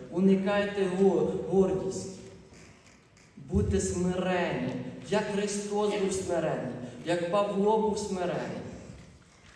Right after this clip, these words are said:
Служіння Його. І він, як добрий батько духовний, він переживає за із-, діточок своїх в Корин-, Коринфі. І він відправляє свого любимого сина духовного Тимофія.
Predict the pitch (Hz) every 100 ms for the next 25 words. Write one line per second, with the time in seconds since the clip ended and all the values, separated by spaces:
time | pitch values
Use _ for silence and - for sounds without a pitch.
0 | - - - 190 185 185 180 170 127 143
1 | - - - - - - - - - _
2 | - - - - - - - - - -
3 | - - - _ - - 170 214 202 214
4 | 196 - - - 165 165 165 - 160 180
5 | 196 175 170 170 165 170 170 165 165 143
6 | - 139 - 185 180 127 131 135 139 170
7 | 185 175 175 175 175 175 202 202 190 180
8 | 180 170 160 160 - - - 165 175 175
9 | 170 170 165 165 165 156 147 151 151 147
10 | 147 147 143 143 135 - - 160 156 156
11 | 135 127 - - 160 190 190 190 190 180
12 | 175 185 180 175 180 175 175 170 190 208
13 | 202 175 180 175 190 190 175 160 156 170
14 | 165 160 151 151 151 151 151 143 123